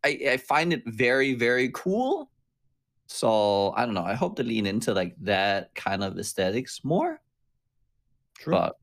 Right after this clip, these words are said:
Speaker 1: I know we'll, we'll, we'll, we'll see.
Speaker 2: Scourge
Speaker 1: I don't
Speaker 2: would
Speaker 1: know.
Speaker 2: be
Speaker 1: I
Speaker 2: one of those perfect leagues where they could, like, expand on it visually and all that, 'cause usually they'll do, like,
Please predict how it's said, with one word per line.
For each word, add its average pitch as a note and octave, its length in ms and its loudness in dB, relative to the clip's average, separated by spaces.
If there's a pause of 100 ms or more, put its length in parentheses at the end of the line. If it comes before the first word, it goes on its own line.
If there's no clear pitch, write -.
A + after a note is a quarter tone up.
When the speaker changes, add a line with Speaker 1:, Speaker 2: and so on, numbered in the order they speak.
(160)
Speaker 1:
I G#2+ 100 -4
know F#2+ 360 -4
we'll, A2+ 160 -6
we'll, C3 200 -4
we'll, D3 240 -4
we'll D3 180 -4
see. G#2 340 -4 (1800)
Speaker 2:
Scourge G3+ 300 0
Speaker 1:
I A3+ 40 0
don't A#3 60 4
Speaker 2:
would F#3 60 0
Speaker 1:
know. D3+ 40 0
Speaker 2:
be C3 60 6
Speaker 1:
I - 20 4
Speaker 2:
one A#2+ 160 6
of B2 120 4
those A2 280 4 (120)
perfect A#2 380 0
leagues G#2 320 0
where G2 140 -4
they G2 160 -4
could, G2+ 180 -10
like, G2+ 200 -6
expand G2+ 580 0
on G2 180 2
it F#2+ 160 0
visually G2+ 540 -2
and G2 120 0
all G2+ 120 0
that, G#2 260 -2
'cause A2 160 -2
usually C3+ 380 4
they'll G#2+ 200 6
do, G2+ 480 4 (320)
like, - 320 -8